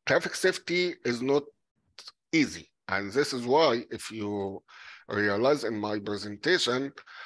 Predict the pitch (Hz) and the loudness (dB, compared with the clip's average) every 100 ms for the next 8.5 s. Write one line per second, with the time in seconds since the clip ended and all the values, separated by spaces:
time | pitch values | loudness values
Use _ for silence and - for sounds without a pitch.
0 | - - 113 107 107 - 110 107 107 104 | -10 -2 0 2 0 0 2 2 0 -2
1 | - 147 151 147 - 123 120 120 123 - | 2 4 4 0 -2 0 2 2 0 -4
2 | - - 110 107 104 104 101 101 - - | -14 -6 -4 -2 -2 -4 -6 -8 -14 -20
3 | - _ 110 113 117 123 135 _ - - | -20 _ -2 0 2 2 -2 _ -20 -18
4 | - - - 117 113 117 120 151 - 139 | -18 -18 -4 -2 0 0 2 2 2 2
5 | 135 120 120 120 117 147 107 - 98 - | 2 2 0 0 0 2 2 0 -6 -8
6 | 104 101 101 110 110 107 117 120 110 107 | -2 -2 -2 -8 -4 0 0 0 -2 -4
7 | 113 82 98 95 98 98 131 151 127 131 | -4 -6 -6 -6 -8 -2 -2 0 0 -2
8 | 131 110 107 107 110 | -2 -2 0 0 -4